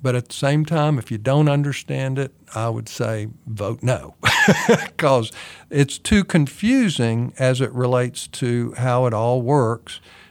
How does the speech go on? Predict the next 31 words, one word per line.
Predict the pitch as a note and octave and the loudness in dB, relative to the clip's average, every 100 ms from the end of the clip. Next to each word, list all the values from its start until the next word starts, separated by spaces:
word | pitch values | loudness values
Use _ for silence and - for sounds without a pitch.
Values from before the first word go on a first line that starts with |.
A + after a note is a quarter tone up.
| _ | _
as | B2 C3 B2+ | -2 0 -2
it | B2 | -2
relates | B2 B2 A#2 A#2+ - - | 0 2 0 0 -6 -14
to | - C3 - | -4 -4 2
otherwise. | E3+ G3 G#2+ - A2+ | 2 2 -2 -6 -6
Now, | C#3+ D3+ A2+ - - - - _ | 2 2 2 -4 -20 -20 -20 _
there's | F3+ G#3+ | 4 4
a | A3+ | 4
constitutional | A#3+ B3+ - B3+ B3 - A3 | 4 4 2 2 2 4 4
amendment | G3+ G#3 A3 F#3 - | 6 8 6 4 4
that | F3+ F3+ - F3 | 2 2 -4 -4
limits | C3 C3 C3+ D3+ - | 0 4 4 2 -2
the | - G#3+ | 0 2
income | C#4 D4 - C3 | 4 4 4 2
tax | - A2+ - - | 2 -2 -4 -6
rate. | A2 F2+ - _ - | -4 -4 -10 _ -2
Well, | E3 F#3+ | 0 0
the | E3 | -4
bottom | B2+ F#2 G#2 A#2+ | -8 -6 -6 -4
line | A2 B2+ A#3 | -4 -2 -2
is | G3+ A2+ C#3+ E3 - - - - - - - _ - | -2 -2 -2 -4 -12 -20 -20 -20 -20 -20 -20 _ -2
the | C#3 | 0
tax | C3+ F3 G3 G#3 - | 2 4 2 0 4
rate | C#3 D3 | 6 6
is | C3+ C#3 | 4 6
already | C3+ C3 F3+ C4 | 6 8 6 4
extremely | D#3 - - A#2 G#2+ G#2+ | -2 -6 -2 0 0 -2
low | G#2 A2 G2+ | -2 -2 -4
in | G2 | -6
North | G#2 G#2 - | -8 -10 -10
Carolina, | A#2+ G#2 G#2 - A#2+ D#3+ | -8 -6 -6 -4 -2 -4